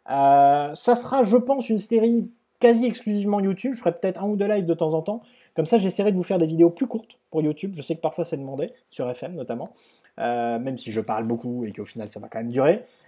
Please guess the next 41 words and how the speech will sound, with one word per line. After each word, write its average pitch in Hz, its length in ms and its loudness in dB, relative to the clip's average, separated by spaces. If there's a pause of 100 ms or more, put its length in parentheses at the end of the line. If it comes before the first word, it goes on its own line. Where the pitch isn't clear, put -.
(140)
Mais, 139 440 -4
euh, 131 500 0
je 139 100 -4
pense 185 160 -4
que 180 60 0
des 151 100 -2
vidéos 151 240 0
plus 151 140 -10
courtes, 180 220 -10
ça 135 120 -2
peut 147 120 -8
aussi, 147 380 -6
euh, 123 380 2
ça 123 180 -6
peut 143 120 -6
aussi 143 200 -6
vous 139 100 -8
satisfaire. 147 520 -6 (1000)
Et 165 100 -6
donc, 160 220 -2
euh, 107 300 -2
et 131 80 -6
donc 165 160 2
voilà, 131 140 0 (140)
donc 117 140 -8
on 139 80 -8
en 123 80 -2
profite 127 300 -14
pour 117 140 -6
jouer 165 180 -2 (400)
quelques 262 260 2
petits 240 200 -2
matchs 220 240 4
ensemble. 233 360 0
Donc 202 280 -2
un 240 100 0
match 233 260 0
face - 220 -4
à 190 80 2
West 190 360 0
Bromwich 214 640 2